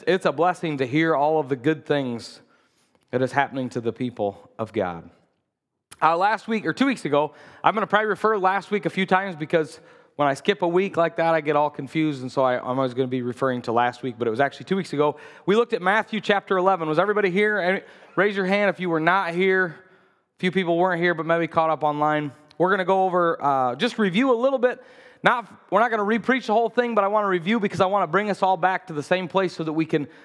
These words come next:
get the second part of it, what I ridiculously thought I was gonna do in one Sunday. Matthew chapter eleven, in context,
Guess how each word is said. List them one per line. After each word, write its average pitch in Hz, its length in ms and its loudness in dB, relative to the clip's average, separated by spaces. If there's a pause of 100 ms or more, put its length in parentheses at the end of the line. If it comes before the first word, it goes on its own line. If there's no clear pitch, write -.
(260)
get 196 180 0
the 170 80 -2
second 185 460 -2
part 185 260 2
of 139 140 -2
it, 135 160 2 (960)
what 143 140 2
I 135 220 0 (300)
ridiculously 165 760 0
thought 156 200 2
I 156 40 2
was 151 140 -2
gonna 151 180 0
do 151 120 2
in 139 100 0
one 143 220 0
Sunday. 123 380 0 (280)
Matthew 208 300 0
chapter 220 340 0
eleven, 190 420 0 (360)
in 208 160 0
context, 226 760 0